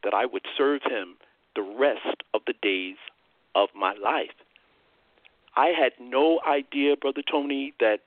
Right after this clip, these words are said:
the Lord was gonna call me to be a preacher, although it had been prophesied when I was very young that I would be, and I had totally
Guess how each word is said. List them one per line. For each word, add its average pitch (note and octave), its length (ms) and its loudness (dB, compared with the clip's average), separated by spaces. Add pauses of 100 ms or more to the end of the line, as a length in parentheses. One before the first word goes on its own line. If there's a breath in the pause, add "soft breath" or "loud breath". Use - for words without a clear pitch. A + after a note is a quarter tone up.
(440)
the A2 120 -6
Lord A#2+ 240 2
was B2+ 160 -12
gonna G#2+ 200 -4
call A#2 260 4
me A#2 140 -12
to - 80 -6
be G#2 160 -6
a F2+ 60 -2
preacher, D#3+ 500 -2 (180)
although A2+ 320 2
it A2+ 80 4
had A2 160 2
been A#2 140 -6
prophesied A2+ 680 -2
when G#2+ 120 -6
I G#2+ 60 -4
was A2+ 200 -8
very A2 300 0
young A#2+ 260 -2 (600 loud breath)
that A2 140 2
I G2+ 100 2
would A2+ 240 0 (100)
be, A#2+ 240 -2
and - 100 -2
I F#2 140 -4
had A#2+ 140 -6 (340)
totally G4+ 640 2